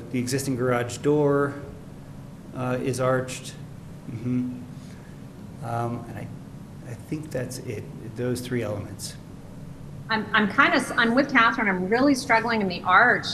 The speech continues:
Speaker 2: I, um, when I look at that,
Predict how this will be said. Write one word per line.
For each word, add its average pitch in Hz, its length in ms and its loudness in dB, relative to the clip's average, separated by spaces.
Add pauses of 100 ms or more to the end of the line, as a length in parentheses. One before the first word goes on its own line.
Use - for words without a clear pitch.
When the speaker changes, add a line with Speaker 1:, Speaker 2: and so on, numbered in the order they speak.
Speaker 2:
I, 190 280 8
um, 170 460 4 (1300)
when 208 300 4
I 254 160 12
look 262 240 6
at 220 120 2
that, 190 400 4